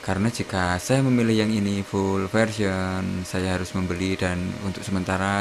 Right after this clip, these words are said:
saya belum tahu persis tentang Game Maker, dan saya akan mencoba dengan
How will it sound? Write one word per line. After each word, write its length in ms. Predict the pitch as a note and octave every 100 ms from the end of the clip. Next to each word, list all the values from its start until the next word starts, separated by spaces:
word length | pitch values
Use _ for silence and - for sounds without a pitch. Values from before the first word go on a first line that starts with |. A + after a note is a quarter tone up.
| G2+
saya 320 | G2 F#2+ F#2+ - -
belum 400 | G#2+ G#2+ G2+ G2+
tahu 220 | G2+ G2 F#2+
persis 240 | F#2+ G#2
tentang 400 | - G2 F#2 F#2 - C3+ - - - -
Game 220 | G#2+ G2
Maker, 240 | - F2 E2+
dan 480 | F#2 F2 F2+ F2+
saya 320 | - F#2 F#2+ F#2+
akan 240 | F#2 F2+
mencoba 480 | F2 G#2 F#2+ F2+ E2+
dengan 400 | E2+ F2 F2